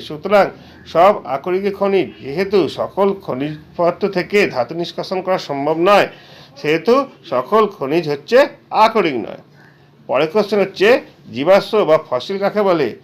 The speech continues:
জীবদেহের আংশিক বা সম্পূর্ণ শিলাভূত বা স্তরীভূত অবস্থায় ছাপ বহুদিন ধরে ভৌত রাসায়নিক পরিবর্তনের মাধ্যমে প্রকৃতিগতভাবে ভূগর্ভে বিভিন্ন পাললিক শিলাস্তরে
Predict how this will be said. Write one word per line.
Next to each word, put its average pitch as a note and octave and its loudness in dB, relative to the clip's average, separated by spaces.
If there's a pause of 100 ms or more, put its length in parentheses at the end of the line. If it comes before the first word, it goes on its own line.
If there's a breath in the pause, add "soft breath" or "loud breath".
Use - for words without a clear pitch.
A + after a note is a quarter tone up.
(360 soft breath)
জীবদেহের D#3 -2
আংশিক D#3 -4 (800 soft breath)
বা E3+ 4 (180)
সম্পূর্ণ D3+ -4
শিলাভূত F3+ -6
বা F3+ 0
স্তরীভূত E3 -8
অবস্থায় D#3+ 2
ছাপ E3+ 2
বহুদিন E3+ -4
ধরে D#3+ 0
ভৌত D3+ -6
রাসায়নিক F3+ 0
পরিবর্তনের D3 -4
মাধ্যমে D#3 0
প্রকৃতিগতভাবে C#3+ -2
ভূগর্ভে C3 0 (640 soft breath)
বিভিন্ন F3+ -2
পাললিক D3 -2
শিলাস্তরে D3 -2